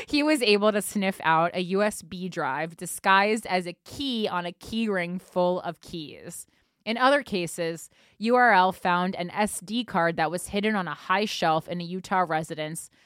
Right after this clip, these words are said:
and a cell phone hidden in a book. He even managed to find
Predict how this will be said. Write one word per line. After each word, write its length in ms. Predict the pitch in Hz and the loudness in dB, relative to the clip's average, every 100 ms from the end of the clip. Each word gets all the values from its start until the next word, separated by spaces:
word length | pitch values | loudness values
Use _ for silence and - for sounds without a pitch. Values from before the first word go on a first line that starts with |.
| _ - | _ -4
and 140 | 185 | -2
a 60 | 185 | -2
cell 320 | - 226 233 | 2 2 2
phone 280 | 214 202 185 | 0 -2 -2
hidden 380 | 170 160 165 160 | -4 -4 -6 -8
in 160 | 170 | -8
a 60 | 165 | -10
book. 500 | - 180 - - - _ _ _ _ - _ | -8 -10 -10 -18 -20 _ _ _ _ -20 _
He 120 | 240 | -10
even 340 | 233 262 277 226 | -2 0 2 2
managed 460 | 185 185 185 - | 0 0 -4 -8
to 80 | 202 | -8
find 400 | - 160 160 | -4 -2 -2